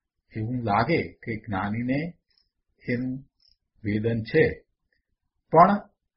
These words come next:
જ્ઞાની તો એને સ્વપણે, સ્વાધીનપણે, પોતાપણે એને વેદતો જ નથી. એનાથી જુદો રહીને એને જ્ઞાતા દ્રષ્ટા ભાવે વેદે છે.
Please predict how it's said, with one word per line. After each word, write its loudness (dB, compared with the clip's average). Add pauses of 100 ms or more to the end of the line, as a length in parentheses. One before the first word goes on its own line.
(260)
જ્ઞાની 0
તો 0 (120)
એને 0 (920)
સ્વપણે, 6 (160)
સ્વાધીનપણે, 2 (580)
પોતાપણે 2 (120)
એને 0
વેદતો 4
જ 2
નથી. -4 (140)
એનાથી 0
જુદો 2
રહીને 6
એને 0
જ્ઞાતા 2
દ્રષ્ટા 2
ભાવે 4
વેદે 0
છે. -18